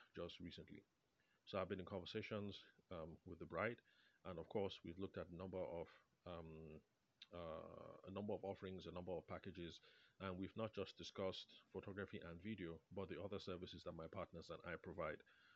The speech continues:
So we've looked at, um, sound for the event hall, we've looked at, um, lighting, uh, what else? We've looked at, uh, special effects, we've looked at photo booths, we looked at a comprehensive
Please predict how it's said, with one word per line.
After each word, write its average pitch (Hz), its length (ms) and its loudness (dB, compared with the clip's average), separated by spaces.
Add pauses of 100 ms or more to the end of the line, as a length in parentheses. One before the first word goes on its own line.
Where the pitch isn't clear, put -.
(160)
So 98 120 0
we've 90 220 0
looked 101 240 2
at, 82 180 4 (500)
um, 82 520 0 (320)
sound 98 600 2 (520)
for 92 160 4
the 87 160 0 (140)
event 90 240 0
hall, 90 340 4
we've 85 160 -4
looked 95 200 0
at, 82 140 2 (380)
um, 80 440 -4 (120)
lighting, 90 560 0 (540)
uh, 82 280 -2
what 82 160 -2
else? - 300 -4
We've 95 160 -10
looked 101 220 -2
at, 87 120 0 (120)
uh, 82 160 -4
special 104 380 0
effects, 101 360 -4
we've 92 140 -6
looked 95 240 -6
at 87 140 -2 (160)
photo 101 240 -2
booths, 92 480 -2 (420)
we 117 100 6
looked 151 200 0
at 92 180 6
a 90 80 2
comprehensive 98 840 0